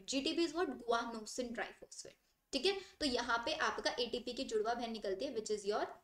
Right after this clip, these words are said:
जीटीपी। जीटीपी, जो जीडीपी से बनती है।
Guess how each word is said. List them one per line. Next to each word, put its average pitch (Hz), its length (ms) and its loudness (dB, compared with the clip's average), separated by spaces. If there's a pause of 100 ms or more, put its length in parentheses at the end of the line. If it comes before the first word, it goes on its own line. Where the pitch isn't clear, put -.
(220)
जीटीपी। 202 560 -4 (260)
जीटीपी, 240 800 -4 (220)
जो - 80 2
जीडीपी 226 380 4
से - 100 2
बनती - 300 -4
है। - 120 -2